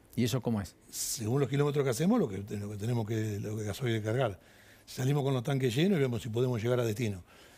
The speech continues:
Speaker 2: Hay transportes que agarran y no hacen, eh, viajes más largos de la autonomía que tienen.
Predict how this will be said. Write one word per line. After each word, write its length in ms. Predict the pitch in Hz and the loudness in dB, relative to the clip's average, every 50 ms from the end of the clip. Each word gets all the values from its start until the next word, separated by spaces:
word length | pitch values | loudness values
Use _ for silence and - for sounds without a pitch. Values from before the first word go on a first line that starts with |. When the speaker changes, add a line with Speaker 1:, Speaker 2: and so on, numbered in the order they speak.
| - - - - | -20 -20 -14 -4
Speaker 2:
Hay 140 | - 143 147 | 0 0 0
transportes 800 | 135 143 135 120 110 - 175 180 185 175 165 147 101 - - - - _ _ _ _ _ - - - | 2 2 0 0 0 0 2 2 2 2 0 -2 -2 -4 -6 -12 -20 _ _ _ _ _ -20 -16 -10
que 80 | - 113 | -4 0
agarran 300 | 113 123 127 135 139 135 | 2 2 2 2 2 2
y 40 | |
no 80 | 120 123 | 2 0
hacen, 500 | 113 - 127 123 123 131 123 113 117 - - | 0 0 0 0 0 0 -2 -4 -8 -8 -6
eh, 200 | - 131 120 113 | -2 0 2 2
viajes 280 | 120 131 127 - 143 | 2 2 0 0 0
más 180 | 120 123 139 139 | 2 2 4 4
largos 460 | 131 131 135 143 147 147 165 180 170 - - - - - - - - - | 4 4 4 2 2 2 0 -2 -2 -4 -10 -20 -20 -20 -20 -20 -10 -4
de 80 | 110 104 | -2 0
la 60 | 104 | 0
autonomía 480 | 110 101 113 110 113 113 123 120 113 | 0 0 0 0 0 2 2 2 0
que 120 | 101 107 101 | 0 -2 -4
tienen. 340 | 90 110 95 85 85 87 | -4 -4 -6 -6 -8 -10